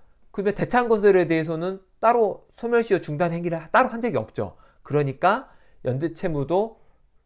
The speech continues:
소멸시효로 완성돼서 끝났다, 이겁니다. 그러니까 지금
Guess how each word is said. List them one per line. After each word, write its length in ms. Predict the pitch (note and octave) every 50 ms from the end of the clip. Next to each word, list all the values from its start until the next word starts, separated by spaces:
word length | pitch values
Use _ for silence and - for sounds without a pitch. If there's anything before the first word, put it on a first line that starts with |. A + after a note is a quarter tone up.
| _ _
소멸시효로 600 | - - G#3+ A3 G#3+ G3+ - D3 C3 C#3+ E3+ D#3
완성돼서 680 | B2 A2+ B2 C#3 D#3+ D3 B2+ A#2 C3 D3+ D3+ D3 -
끝났다, 600 | - C4+ C4+ D#4+ C4 - - - C#3 A2+ - - - _ _ _ _ -
이겁니다. 480 | D#3 B2 D3 C#3+ B2+ A2+ - G2 F#2 - - - _ _ _ _ _ _ _ _ _ _ _ _ _ _ _ _
그러니까 260 | - - - G#3 F#3+ G3+
지금 300 | G3+ F#3 G3 D3+ -